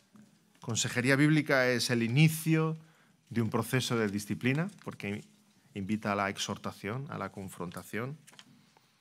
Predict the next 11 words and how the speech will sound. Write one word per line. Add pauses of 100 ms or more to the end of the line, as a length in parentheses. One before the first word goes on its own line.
(600)
Consejería
bíblica
es
responsabilidad
principal (140)
de
los
pastores, (300)
de
los
ancianos.